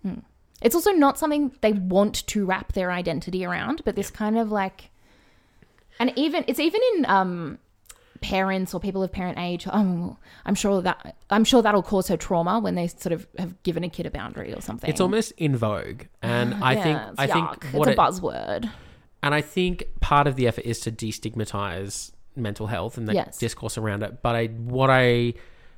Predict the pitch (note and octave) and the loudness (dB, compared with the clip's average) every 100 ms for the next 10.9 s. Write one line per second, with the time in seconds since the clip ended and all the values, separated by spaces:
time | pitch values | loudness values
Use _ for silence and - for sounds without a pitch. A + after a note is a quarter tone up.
0 | - - - - - - - C3 C3 B2 | -20 -20 -20 -20 -20 -16 -2 2 4 4
1 | A#2 A#2 A#2 A#2 A#2+ B2 B2 A#2 A#2 A2+ | 4 0 2 2 2 0 0 0 0 -2
2 | G#2 G2 A2 - A2+ A2 G#2+ A2 C#3 - | -2 -2 -4 -6 -4 -2 -2 -4 -10 -20
3 | - - _ - B2 B2+ B2+ C3+ B2 A#2+ | -20 -20 _ 0 2 4 2 -4 -4 -2
4 | A#2 - - - - - _ _ _ _ | -2 -4 -12 -18 -18 -20 _ _ _ _
5 | _ _ _ _ _ _ _ _ _ - | _ _ _ _ _ _ _ _ _ -20
6 | - A#2 G#2+ G2 F#2 F#2+ G#2 - - A2 | -10 -8 -6 -4 -6 -6 -10 -14 -10 -6
7 | G#2 G2+ G2+ G2+ G#2+ - _ - - C#3+ | -6 -6 -8 -10 -14 -20 _ -20 -4 0
8 | D#3+ - C3 B2+ - B2+ B2 A#2+ G#2+ A2+ | 0 0 0 0 -2 -4 -2 -4 -4 -4
9 | A2+ - G2 F#2+ - - G#2+ A2 A2+ A2 | -4 -2 -2 -4 -6 -10 -6 -6 -4 -4
10 | G#2+ G#2 G#2 - - G#2+ G#2 G2 G#2 | -4 -4 -6 -8 -6 -4 -4 -6 -8